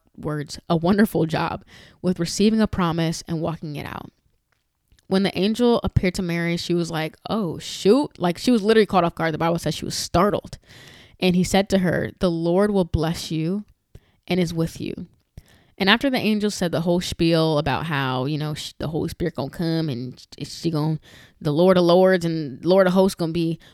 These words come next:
within her bosom, she was like, "Okay, okay, all right, mm-hmm. But how if I'm a virgin?" And the angel was like, "Oh, okay. So what's gonna happen is the Holy Ghost is gonna come upon you and, uh, you just gonna have the Son of God and whatever.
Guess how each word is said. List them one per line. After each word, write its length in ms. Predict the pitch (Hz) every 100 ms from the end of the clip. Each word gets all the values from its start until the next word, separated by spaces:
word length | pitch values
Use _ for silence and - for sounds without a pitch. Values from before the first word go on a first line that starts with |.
| _
within 340 | 170 - 190
her 260 | 185 185 - -
bosom, 600 | 165 185 175 180 175 180 _ _ _ _
she 160 | - 214
was 100 | 185
like, 120 | 170
"Okay, 480 | 170 220 180 175 185
okay, 360 | 202 185 165 185 208
all 120 | - 175
right, 280 | 160 160 -
mm-hmm. 640 | 175 165 147 175 170 165 165 - - - _ -
But 200 | 165 180
how 280 | 185 202 190
if 100 | 185
I'm 100 | 175
a 100 | 147
virgin?" 440 | 170 160 165 156 _ _ _ -
And 80 | 196
the 40 |
angel 140 | 196
was 80 | 190
like, 100 | 180 -
"Oh, 220 | 208 151 _
okay. 160 | 202 170 - - -
So 140 | - 214
what's 100 | 233
gonna 160 | 240
happen 240 | 226 220 202
is 120 | 190
the 100 | 180
Holy 280 | 175 196 226
Ghost 240 | 208 208
is 60 | 202
gonna 160 | 185
come 160 | 180 196
upon 380 | 190 196 175 170
you 360 | 165 165 165 170
and, 600 | 170 165 165 156 160 -
uh, 300 | 160 143 135
you 140 | 151
just 120 | 160 156
gonna 200 | 156 160
have 100 | 139
the 80 | -
Son 160 | -
of 60 | 139
God 380 | 123 117 78 -
and 260 | 90 - -
whatever. 340 | 95 - -